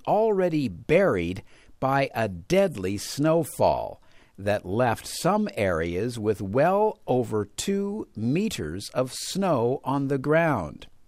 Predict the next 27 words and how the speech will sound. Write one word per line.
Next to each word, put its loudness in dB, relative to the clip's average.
Even 0
for -2
Buffalo, -2
a -2
place -2
that -2
is -4
used -2
to -4
a 0
lot 0
of -10
snow, -2
this 0
was 0
a 2
stunning 0
snowfall, -2
the -6
kind 0
folks 0
will 0
be -4
telling -2
their 2
grandchildren 0
about. -2